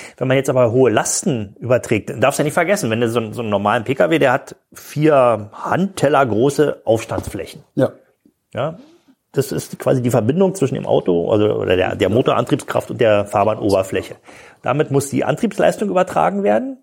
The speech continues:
Speaker 1: In der Regel sind es sogar nur zwei, weil er ja nicht immer Vierradantrieb hat, sondern eben nur zwei.
Speaker 2: Mhm.
Speaker 1: Ja, und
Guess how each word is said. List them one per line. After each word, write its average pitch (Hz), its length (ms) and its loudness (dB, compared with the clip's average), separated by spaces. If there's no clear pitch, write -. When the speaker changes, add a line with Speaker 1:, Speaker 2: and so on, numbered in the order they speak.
Speaker 1:
In 117 120 -4
der 113 160 2
Regel 131 240 4
sind 123 100 -4
es 120 60 -12
sogar 113 200 2
nur 98 200 -6
zwei, 131 500 0
weil 90 140 2
er 95 160 4
ja - 20 -2
nicht 98 260 -8
immer 139 280 2
Vierradantrieb 160 840 -2
hat, 143 160 -2
sondern 135 240 -8
eben 123 160 -6
nur 104 160 -6
zwei. 131 380 -2
Speaker 2:
Mhm. 131 520 2
Speaker 1:
Ja, 131 180 -4
und 262 560 -2